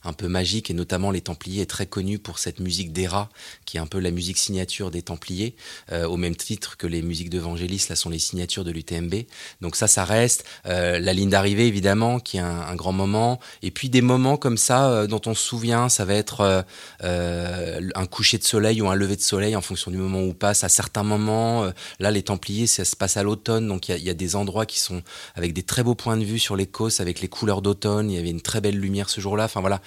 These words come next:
c'est des petits instants comme ça photographiés, euh, qu'on imprime dans sa mémoire, euh, qui garde, enfin qui laisse des très, très bons souvenirs, oui.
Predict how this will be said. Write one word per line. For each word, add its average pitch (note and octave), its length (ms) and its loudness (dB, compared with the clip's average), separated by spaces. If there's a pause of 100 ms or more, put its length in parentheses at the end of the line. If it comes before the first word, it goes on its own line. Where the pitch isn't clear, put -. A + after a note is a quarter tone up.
(260)
c'est - 160 2
des G#2 120 6
petits C#3 720 4
instants C#3 420 2
comme B2+ 160 -2
ça C3 160 4
photographiés, B2+ 840 0 (300)
euh, F#2+ 240 2
qu'on G#2+ 220 0
imprime C3 360 2
dans A#2+ 100 0
sa A2+ 160 2
mémoire, A2+ 480 0 (300)
euh, F#2 280 0
qui F#2+ 500 0
garde, G#2 320 2
enfin F#2+ 180 -2
qui - 140 -6
laisse G#2 200 4
des F#2 80 -2
très, - 160 -4
très - 140 -6
bons G2 120 -2
souvenirs, A#2 360 -2
oui. G2+ 160 -2